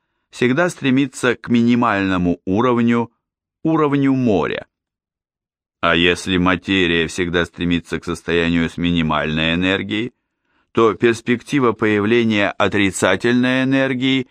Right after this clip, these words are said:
чревата поистине катастрофическими последствиями. Присутствие во Вселенной отрицательных энергий означало бы, что все электроны со временем провалятся к бесконечным отрицательным энергиям.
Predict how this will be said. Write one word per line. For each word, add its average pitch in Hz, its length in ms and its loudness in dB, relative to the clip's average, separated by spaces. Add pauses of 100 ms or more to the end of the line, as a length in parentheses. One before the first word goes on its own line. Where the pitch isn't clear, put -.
(340)
чревата 101 640 0
поистине 104 680 0
катастрофическими 98 1160 -2
последствиями. 104 920 -4 (880)
Присутствие 131 760 2
во 120 140 2
Вселенной 117 640 0 (100)
отрицательных 101 1040 0
энергий 78 680 -2 (420)
означало 120 680 2
бы, 104 180 0
что 101 280 -2
все 110 400 2
электроны 107 720 0
со 82 160 0
временем 80 560 0 (480)
провалятся 139 800 0
к 104 100 -6
бесконечным 120 840 0
отрицательным 110 920 0
энергиям. 76 680 -2